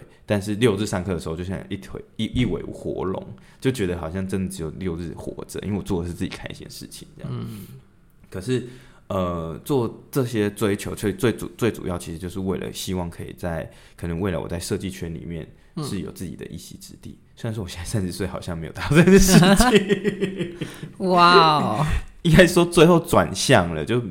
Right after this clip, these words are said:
Speaker 1: 没有朝设计这条路继续走，因为真的觉得设计这个领域真的人才辈出啊，就是竞争激烈，就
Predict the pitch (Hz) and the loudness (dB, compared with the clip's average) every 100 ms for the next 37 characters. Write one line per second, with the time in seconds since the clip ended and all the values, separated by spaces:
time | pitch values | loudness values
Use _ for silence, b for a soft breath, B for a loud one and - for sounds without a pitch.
0 | - 92 95 - 78 78 - - 98 92 | -6 -2 -2 -2 -4 -4 -4 0 0 0
1 | 87 92 - - 87 87 85 92 - - | -4 -4 -6 -6 -6 -8 -10 -10 -10 -8
2 | 76 - B B B 110 120 113 92 85 | -10 -12 B B B -4 -2 -2 -2 -4
3 | 90 101 95 95 90 87 71 B B B | -4 -4 -4 -4 -4 -4 -6 B B B
4 | B 92 78 87 87 92 80 - - _ | B -4 -2 -4 -6 -8 -8 -10 -16 _
5 | - B B B B 107 107 113 104 95 | -6 B B B B 2 2 4 2 6
6 | 113 98 - 92 87 85 B B B _ | 6 4 0 -4 -2 -4 B B B _
7 | 117 - 98 - - - - - 127 98 | -12 -10 -8 -10 -12 -16 -16 -6 -4 -2
8 | 92 92 87 92 87 85 82 85 - - | -2 -2 -2 -4 -4 -4 -2 -4 -4 -10
9 | - | -12